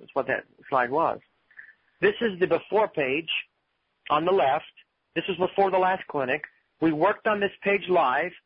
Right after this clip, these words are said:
and this is the new page after the last clinic. And we're gonna watch and see what the difference is in performance. And, uh, uh, Eric, uh, you've made some good changes. I'll be interested. I would put some bold font in those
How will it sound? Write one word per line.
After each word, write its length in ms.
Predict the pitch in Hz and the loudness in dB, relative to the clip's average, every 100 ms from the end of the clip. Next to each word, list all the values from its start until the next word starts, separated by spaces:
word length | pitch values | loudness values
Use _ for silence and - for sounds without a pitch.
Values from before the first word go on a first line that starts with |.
| _ _ - | _ _ -6
and 160 | 147 | -2
this 120 | 185 190 | -2 -2
is 140 | 196 160 | -4 -2
the 80 | |
new 240 | 180 214 240 | 0 0 -2
page 420 | - 95 87 80 - - _ _ - | -2 -4 -4 -4 -6 -6 _ _ 0
after 360 | 175 208 - 147 | 0 0 -2 -2
the 80 | 117 | 0
last 280 | 110 92 - | 0 -2 -8
clinic. 260 | - 101 - _ _ _ _ _ - | -10 -8 -10 _ _ _ _ _ -2
And 80 | 156 | 0
we're 100 | 196 | 2
gonna 160 | 202 | 2
watch 320 | 185 196 240 - | 2 2 0 -4
and 80 | 147 - 190 | -16 -8 -4
see 80 | |
what 160 | 170 151 | -4 -4
the 60 | 151 | -2
difference 320 | 180 170 151 | -2 -4 -8
is 120 | 156 | -6
in 80 | 151 | -6
performance. 540 | 143 135 156 123 98 _ - _ _ _ _ _ - | -6 0 2 2 -4 _ -20 _ _ _ _ _ -2
And, 280 | 160 156 151 | 0 2 2
uh, 140 | 151 156 | 0 2
uh, 160 | 147 147 | 0 0
Eric, 280 | 175 180 214 - - - - - - | 0 0 0 -6 -20 -18 -18 -8 -2
uh, 100 | 151 | -2
you've 140 | 165 151 | -2 0
made 160 | 170 - | -2 -2
some 140 | 151 | -4
good 220 | 131 180 - | 0 -2 0
changes. 420 | 190 175 120 95 _ _ _ _ _ - | -2 -2 -4 -10 _ _ _ _ _ -2
I'll 100 | 135 | 0
be 120 | 139 160 185 | 2 0 0
interested. 680 | 196 196 175 120 - 120 | 2 2 2 -2 -6 -2
I 140 | 147 156 | 0 0
would 180 | 151 - | -2 -2
put 160 | 196 - | -4 -2
some 120 | 170 | -4
bold 400 | 139 185 196 160 - | 2 2 2 -2 -2
font 260 | 202 170 151 | 0 0 -2
in 140 | 147 | -2
those 200 | 147 139 | 0 -2